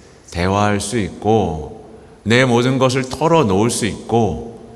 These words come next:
내 기도에 응답하시고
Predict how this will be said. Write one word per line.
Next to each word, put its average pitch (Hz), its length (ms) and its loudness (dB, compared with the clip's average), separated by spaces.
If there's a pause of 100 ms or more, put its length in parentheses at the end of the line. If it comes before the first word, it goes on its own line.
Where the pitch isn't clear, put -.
(1160)
내 113 180 2
기도에 120 320 4
응답하시고 131 1120 2